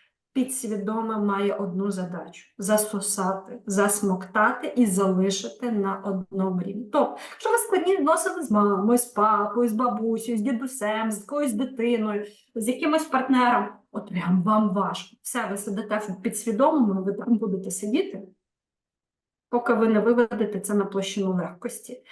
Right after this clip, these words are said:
Це не означає, що ситуація зміниться. Але легкість гарантує вам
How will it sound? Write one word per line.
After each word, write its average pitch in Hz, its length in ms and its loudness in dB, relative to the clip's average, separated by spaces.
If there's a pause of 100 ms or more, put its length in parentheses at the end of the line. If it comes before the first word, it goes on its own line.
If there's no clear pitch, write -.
(240)
Це 277 160 4
не 277 160 6
означає, 277 600 4
що 262 160 -4
ситуація 247 600 -2
зміниться. 208 600 0 (1800)
Але 226 320 0
легкість 220 840 -6
гарантує 254 600 0
вам 214 260 -4